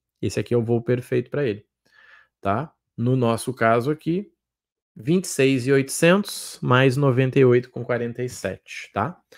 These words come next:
Vinte e seis e oitocentos mais noventa e oito com quarenta e sete. Vamos abrir nossa planilha e trabalhar. Ó, eu vou fazer aqui, ó, milhas, smiles. Vinte e seis e oitocentos mais noventa e oito e vinte e sete, será que era isso que eu falei?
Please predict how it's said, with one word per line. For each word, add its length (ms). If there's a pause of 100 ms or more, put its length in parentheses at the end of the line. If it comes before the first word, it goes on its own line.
(520)
Vinte 280
e 20
seis 360
e 40
oitocentos 560
mais 260
noventa 380
e 40
oito 140
com 80
quarenta 320
e 60
sete. 280
Vamos 180
abrir 160
nossa 200
planilha 360
e 40
trabalhar. 600 (1160)
Ó, 180
eu 100
vou 100
fazer 340
aqui, 340
ó, 300 (100)
milhas, 920
smiles. 960 (960)
Vinte 260
e 20
seis 400
e 40
oitocentos 960
mais 420
noventa 400
e 40
oito 260
e 40
vinte 180
e 40
sete, 480
será 200
que 100
era 140
isso 280
que 60
eu 60
falei? 460